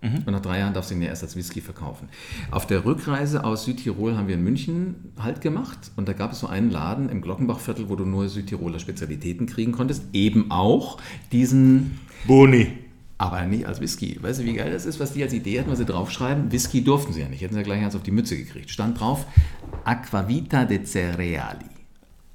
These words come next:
Speaker 1: Au, mit wertvollen Cerealien.
Speaker 2: Und vor allem, weißt du, äh, Wasser mit
Speaker 1: Aquavita,
Speaker 2: Cerealien.
Speaker 1: na, ist klar, ja, ja.
Speaker 2: Wie genial ist das denn?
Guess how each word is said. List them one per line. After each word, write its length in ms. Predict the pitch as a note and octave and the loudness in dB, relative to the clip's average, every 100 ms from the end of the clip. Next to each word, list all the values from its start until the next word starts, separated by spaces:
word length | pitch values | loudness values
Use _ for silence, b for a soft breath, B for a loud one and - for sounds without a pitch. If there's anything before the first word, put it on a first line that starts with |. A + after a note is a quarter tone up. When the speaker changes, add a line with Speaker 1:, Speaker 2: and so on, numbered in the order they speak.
| - - | -20 -18
Speaker 1:
Au, 360 | - D#3+ A3 D#3 | -8 -2 2 4
mit 240 | A2 - | 4 2
wertvollen 380 | B2 C#3 E3 E3 | 0 -2 -6 -4
Cerealien. 720 | - E3+ D#3+ C#3+ D3+ C#3+ F2 C#2 D2 B B - - - - - | -2 -2 -2 -2 -4 -4 -4 -6 -8 B B -20 -20 -20 -20 -6
Speaker 2:
Und 120 | F2+ | -4
vor 120 | E2+ | -2
allem, 120 | D#2+ E2 | -2 -2
weißt 160 | F2+ | -2
du, 40 | F#2+ | -2
äh, 520 | D#2+ D2+ D2 D2 C#2 - - - | -2 -4 -4 -4 -6 -10 -14 -10
Wasser 360 | D#2 - C3+ | -8 -2 0
mit 240 | G2 G2 - - | 0 -2 -4 4
Speaker 1:
Aquavita, 540 | A2 - C3 A2+ C3+ F3+ | 4 8 6 6 6 6
Speaker 2:
Cerealien. 140 | F3 | 6
Speaker 1:
na, 80 | A2+ | 6
ist 140 | G2+ F2+ | 4 4
klar, 300 | - D#2+ F2+ | 2 2 0
ja, 80 | G#2 | 2
ja. 240 | A#2+ A#2+ - | 2 0 -6
Speaker 2:
Wie 120 | G2 G2+ | 4 8
genial 320 | G#2 G2 G2 | 8 6 2
ist 120 | G2 | 2
das 160 | A#2 - | -2 -2
denn? 140 | D2 | -6